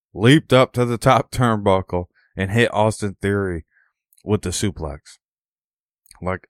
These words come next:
I like Austin Theory. Like, eventually he'll break away from Vince McMahon and stuff. You can see that coming. Like, his style is good. And that he isn't scared to put a guy over.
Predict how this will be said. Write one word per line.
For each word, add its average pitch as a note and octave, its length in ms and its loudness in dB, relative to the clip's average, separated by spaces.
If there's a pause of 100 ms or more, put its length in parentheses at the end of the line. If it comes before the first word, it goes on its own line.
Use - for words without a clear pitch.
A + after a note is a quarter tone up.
I A2+ 140 2
like C3 260 2
Austin F2+ 340 -4
Theory. D#2+ 260 -8 (880)
Like, G2 120 -4
eventually E3+ 420 2
he'll D#3 120 6
break C3 240 2
away A2 240 4
from G2+ 180 -6
Vince G2 220 -4
McMahon F2+ 340 -8
and F2 120 -12
stuff. E2+ 240 -6
You F#2+ 120 -10
can F#2 100 -8
see F#2+ 140 -8
that D#2+ 180 -8
coming. D2+ 360 -10 (640)
Like, F2+ 140 -6
his A#2+ 160 -2
style A#2+ 420 2
is D#2 120 -10
good. - 200 -16 (500)
And G2+ 220 -6
that G#2 320 -2 (500)
he G#2+ 460 -2
isn't G#2+ 320 -2
scared G2+ 260 -4
to E2+ 60 -10
put G2 160 -4
a F#2+ 40 -2
guy F2 200 -4
over. E2 420 -8